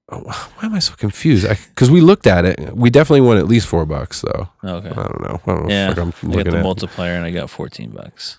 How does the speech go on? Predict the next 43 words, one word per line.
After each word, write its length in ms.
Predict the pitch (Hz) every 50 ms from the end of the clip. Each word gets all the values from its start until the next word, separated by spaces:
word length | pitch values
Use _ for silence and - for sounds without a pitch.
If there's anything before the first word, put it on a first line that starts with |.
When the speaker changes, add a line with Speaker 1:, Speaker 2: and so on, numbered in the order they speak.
| _ - 127
Speaker 1:
Did 160 | 107 117 113
you 60 | 131 143
see 140 | - -
my 140 | 185 175 127
mom's 380 | 101 92 85 87 87 92 95 -
post 540 | - - 104 98 98 104 - - - - -
by 260 | - - 104 98 95 92
chance? 420 | - - 101 95 98 - - -
My 80 | - 92
mom 220 | 92 92 87 87
and 120 | 85 82
d-, 60 | 73 - -
they 80 | 82
have, 120 | 82 80 76
like, 180 | 78 78 -
the 100 | - -
joint 260 | 80 82 82 80 80 -
account 300 | - 78 - - 90 107
or 40 | 107
Speaker 2:
Yeah. 60 | 95
Speaker 1:
whatever. 340 | 90 90 92 92 95 95 98 _ _ _ _ _ _ -
Did 120 | 101 98
you 60 | 117 113
see 80 | 123
the 120 | 117 117 107
post 260 | 117 113 117 113 -
about 260 | 113 107 107 101 98
who 80 | 104 104
won? 360 | 101 95 95 107 123 127 - _ _ _ _ _ - -
The, 160 | 90 95 120 104
Speaker 2:
Uh-uh. 180 | 110 107 101 104 107 - - - - - - _ _ _ _ _ _ _
Speaker 1:
it's, 340 | - 101 98 85 - - -
uh, 240 | 104 95 92 90 -
my 160 | - 98 98 95
mo-, 160 | 95 76 - -
this, 220 | 90 92 98 -
so 300 | - 107 90 87 87 85 90
this 120 | 95 104
is 80 | 101 113
what 60 | 107
my 180 | 95 87 90 85
mom 180 | 82 78 78
said. 260 | - - - - -